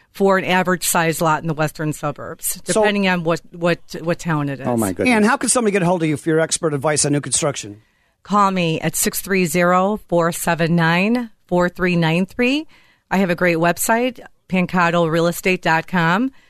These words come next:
Speaker 1: Give me a call. I would love to talk to you
Speaker 2: What's
Speaker 1: and
Speaker 2: your number
Speaker 1: discuss
Speaker 2: again?
Speaker 1: it. Six three zero, four seven nine, four three nine three.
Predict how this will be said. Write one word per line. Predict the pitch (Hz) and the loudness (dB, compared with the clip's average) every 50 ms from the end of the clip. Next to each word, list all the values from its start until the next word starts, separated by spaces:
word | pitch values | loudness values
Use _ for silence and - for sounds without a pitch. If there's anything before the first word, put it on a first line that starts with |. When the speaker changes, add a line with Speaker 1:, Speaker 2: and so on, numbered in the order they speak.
| _ _ _ _ _ _ | _ _ _ _ _ _
Speaker 1:
Give | - 180 170 156 | -4 -4 -2 0
me | 175 170 | 0 -2
a | 165 | -2
call. | - 165 170 160 160 165 | 0 0 0 2 2 2
I | 151 156 | 0 0
would | 170 151 | -2 -2
love | 156 156 156 - | -2 -2 -2 -2
to | - 175 165 | -2 -2 -2
talk | - - 175 151 156 156 - | -2 0 0 0 0 -2 -4
to | - 170 | -2 -2
you | 175 | -2
Speaker 2:
What's | - - 220 | 0 2 2
Speaker 1:
and | 214 | 2
Speaker 2:
your | |
number | 208 214 240 247 | 2 2 2 2
Speaker 1:
discuss | 233 262 269 269 | 2 2 2 2
Speaker 2:
again? | 262 - 170 - | 0 -2 -8 -18
Speaker 1:
it. | _ _ _ - | _ _ _ -4
Six | - 214 214 - | -4 -2 -2 -2
three | - 202 208 190 180 | 0 0 0 0 0
zero, | 151 135 190 202 214 226 226 233 240 | 2 2 2 4 4 4 4 2 0
four | 220 - - 190 185 185 180 | -4 -2 0 2 2 2 0
seven | - - 190 175 156 170 165 165 | 0 0 0 0 2 0 2 2
nine, | 165 165 175 180 196 214 226 226 - - _ | 2 2 2 2 2 0 0 -2 -4 -8 _
four | - 180 180 185 180 | 0 0 0 0 0
three | - 180 185 190 185 | -2 -2 -2 0 0
nine | 175 170 156 156 160 | 2 0 0 0 -2
three. | - - 147 165 - - 170 156 | -4 -6 -10 -10 -6 -6 -6 -6